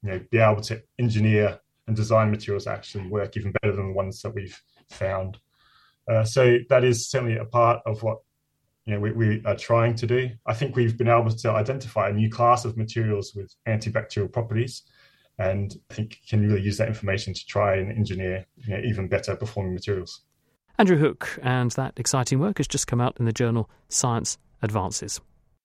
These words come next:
Speaker 2: Now, according to figures published last year, more than eight million people in the U K, or about one person in every eight, used antidepressants in twenty twenty-two.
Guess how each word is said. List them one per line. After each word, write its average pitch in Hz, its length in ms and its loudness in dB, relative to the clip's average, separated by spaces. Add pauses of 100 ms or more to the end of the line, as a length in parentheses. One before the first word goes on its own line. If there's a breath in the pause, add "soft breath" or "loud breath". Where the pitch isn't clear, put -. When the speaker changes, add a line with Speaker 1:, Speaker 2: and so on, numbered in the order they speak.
(260)
Speaker 2:
Now, 175 80 6
according 311 320 4
to 165 100 -2
figures 143 340 2
published 123 440 -2
last 120 320 2
year, 110 160 2
more 107 180 2
than 123 220 0
eight 180 200 2
million 139 440 2
people 131 280 0
in 104 100 0
the 104 60 0
U 113 140 0
K, 117 300 -2
or 101 220 0
about 123 360 -2
one 123 220 0
person 113 460 0
in 120 120 2
every 117 300 0
eight, 139 260 -4 (300 loud breath)
used 139 320 2 (100)
antidepressants 139 1080 0 (140)
in 131 100 2
twenty - 300 -2
twenty-two. 123 680 -2